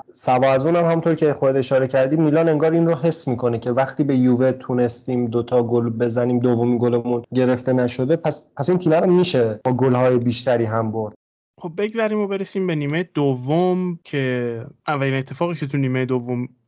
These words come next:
Speaker 2: میفته که برای من جالبه، بیرون کشیدن پاتوه. در موردش حرف زدیم، الشراوی رو به جاش میاره تو. از اون بخوایم بگذریم، نیمه دوم یوونتوس تو زمین میاد که بتونه خب گل بزنه و به بازی برگرده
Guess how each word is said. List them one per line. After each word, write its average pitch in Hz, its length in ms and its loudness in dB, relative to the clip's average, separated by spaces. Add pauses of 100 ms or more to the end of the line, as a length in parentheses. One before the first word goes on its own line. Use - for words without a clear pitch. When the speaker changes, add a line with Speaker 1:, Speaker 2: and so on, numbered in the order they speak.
Speaker 2:
میفته 120 340 -6
که 117 80 -8
برای 120 200 -4
من 120 120 -6
جالبه، 120 400 -2
بیرون 135 320 -2
کشیدن 131 380 -2
پاتوه. 165 640 -2 (380)
در 139 80 -4
موردش 123 260 -8
حرف 135 220 -2
زدیم، 151 520 -2
الشراوی 127 480 -2
رو 156 80 0
به 151 80 0
جاش 143 240 -2
میاره 143 280 0
تو. 147 360 0 (180)
از 156 120 -2
اون 190 100 0
بخوایم 165 260 -2
بگذریم، 175 960 -2
نیمه 165 300 2
دوم 165 800 0
یوونتوس 156 520 -2
تو 165 120 -8
زمین 151 320 -2
میاد 180 340 -2
که 165 120 -4
بتونه 160 260 -4
خب 147 140 -8 (100)
گل 147 180 0
بزنه 147 340 -2
و 135 140 0
به 127 100 -4
بازی 120 240 -4
برگرده 120 800 -4